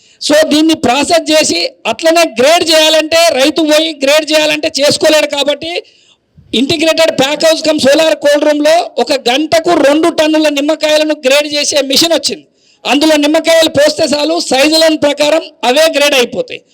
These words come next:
ఒక నలుగురును మనుషులను పెట్టేసేస్తే, ఆ మనుషులు ఏమైనా వాటికి ముళ్ళు కొట్టిందా, లేకపోతే గజ్జి ఉందా, ఏదైనా డ్యామేజ్ ఉందా, ఏదైనా మంగు వచ్చిందా, ఇట్లాంటి కాయలను అవి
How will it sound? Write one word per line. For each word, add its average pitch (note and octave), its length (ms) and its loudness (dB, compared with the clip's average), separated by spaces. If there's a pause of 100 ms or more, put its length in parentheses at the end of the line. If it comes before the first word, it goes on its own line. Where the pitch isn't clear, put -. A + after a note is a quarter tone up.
(300)
ఒక C#4+ 120 0
నలుగురును D#4 720 2 (240)
మనుషులను D#4 440 0
పెట్టేసేస్తే, D#4 840 0 (360)
ఆ C4 120 0
మనుషులు D#4 380 0
ఏమైనా D#4 420 0 (680)
వాటికి C#4+ 640 0 (140)
ముళ్ళు C#4 240 2
కొట్టిందా, D4 480 -2
లేకపోతే C#4 580 -2
గజ్జి B3+ 180 -2
ఉందా, D4 340 0
ఏదైనా C#4+ 200 -2
డ్యామేజ్ C#4 480 0
ఉందా, C#4 220 -4
ఏదైనా C#4 260 0
మంగు B3+ 300 0
వచ్చిందా, C#4 360 -2
ఇట్లాంటి C#4+ 360 -2
కాయలను C#4 600 -2 (540)
అవి C4+ 400 0